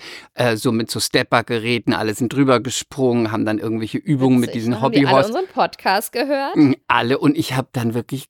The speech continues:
Speaker 1: ich hab's wirklich geglaubt. Ich hab gar nicht weiter gelesen. Ich dachte nur, es macht sowas von Sinn, dass diese Menschen, die das machen, auch sagen, „Ich nehm mein Hobbyhorse und geh damit ins Gym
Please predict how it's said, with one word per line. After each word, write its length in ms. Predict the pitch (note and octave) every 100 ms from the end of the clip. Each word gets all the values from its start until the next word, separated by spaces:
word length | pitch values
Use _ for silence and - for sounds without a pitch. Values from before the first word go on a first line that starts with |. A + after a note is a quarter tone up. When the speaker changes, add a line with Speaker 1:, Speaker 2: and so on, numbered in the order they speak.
| -
Speaker 1:
ich 160 | - A2+
hab's 280 | A2+ -
wirklich 280 | B2 - -
geglaubt. 340 | B2 B2+ A2+ -
Ich 80 |
hab 140 | A#2+ -
gar 140 | A2+
nicht 240 | A#2 - A#2+
weiter 240 | A#2 A2+
gelesen. 360 | G#2+ A2 A#2+ B2+
Ich 120 | -
dachte 320 | A#2 - A#2+
nur, 260 | B2 A#2 - _ _ _ _ _ _ -
es 240 | A2+ -
macht 360 | A2+ G#2+ - -
sowas 420 | - C3 C3 B2+
von 240 | - B2+
Sinn, 360 | A#2 A2 A#2+ A#2
dass 240 | A2 G#2 - _ C3+
diese 480 | C#3+ D3 D#3 D3+ - _ _ _ _ _ C3+
Menschen, 640 | A2 C3+ D#3 - C3 G#2
die 160 | A2 -
das 280 | B2+ C3+ -
machen, 340 | B2+ A#2+ A#2
auch 160 | - A2
sagen, 360 | - A2 A2+ -
„Ich 140 | - A#2
nehm 320 | A#2 B2+ D#3
mein 340 | B2+ A#2+ A#2
Hobbyhorse 640 | A#2+ B2+ C3+ A#2+ A#2 A#2+ -
und 180 | A#2 -
geh 140 | B2
damit 340 | C3+ B2+ B2 -
ins 280 | G#2+ G#2 -
Gym 280 | - A#2+